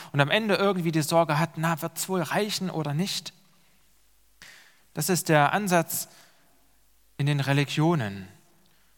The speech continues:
dass man vor Gott irgendwo eine Waage von Gut und Böse hat und dann hoffentlich die Waage zum Guten ein bisschen mehr ausschlägt, sodass man sich gerade so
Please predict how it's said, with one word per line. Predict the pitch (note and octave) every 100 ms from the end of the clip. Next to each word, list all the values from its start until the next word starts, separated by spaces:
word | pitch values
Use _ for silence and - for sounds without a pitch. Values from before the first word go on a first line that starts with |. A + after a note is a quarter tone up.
| _
dass | - C3
man | C#3 C3 B2+ - - _ _ _
vor | B2+
Gott | C#3+ F3 -
irgendwo | D3+ E3 D3 C#3+
eine | B2+ C3 A#2
Waage | C3 E3+ D#3+
von | - C#3+
Gut | C#3+ F#3 F3+
und | D3 B2+
Böse | D#3+ G3 F3 D3
hat | E3+ -
und | C3
dann | B2+ C#3+ D3+
hoffentlich | C3+ D3 D3 B2+ C#3 -
die | B2+
Waage | A#2 C3+ D3 D3
zum | - C3
Guten | E3+ E3
ein | E3
bisschen | F#3+ G3 - D#3
mehr | C#3 D#3 D3
ausschlägt, | D#3+ D#3+ - C3+ C#3 C#3 - - - -
sodass | C3+ C3 C3
man | D3 C3+ B2+
sich | - A2+
gerade | - A2 C3+ B2+
so | B2+ B2